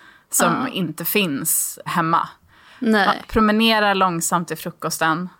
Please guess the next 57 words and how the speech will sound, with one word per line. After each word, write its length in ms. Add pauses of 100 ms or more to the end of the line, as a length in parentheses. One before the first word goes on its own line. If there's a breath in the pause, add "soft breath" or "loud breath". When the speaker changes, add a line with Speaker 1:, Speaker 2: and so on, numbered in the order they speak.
(200)
Speaker 1:
äter 220
Speaker 2:
Åh. 80
Speaker 1:
frukost 540
typ 180
en 260
och 40
en 80
halv 160
timme, 300
det 160
är 40
mitt 160
bästa. 420 (520)
Speaker 2:
Mm. 360 (140)
Speaker 1:
Bara 100
sitter 240
och 100
tittar 460
lite 220
på 120
folk, 680
alltså, 220
du 60
vet. 340 (560 soft breath)
Och 80
sen 180
har 100
jag 240
gått, 260
speci-, 320
alltså, 220
eftersom 400
vi 80
verkligen 320
också 180
är 180
på 60
ett 60
ställe 240
där 120
det, 200
det 120
är 40
väldigt 260
lite 200
folk 280
och 160
väldigt 280
lugnt 360
och 80
så 60
här, 40
det 60
finns 420
inte 200
ens 160
en 140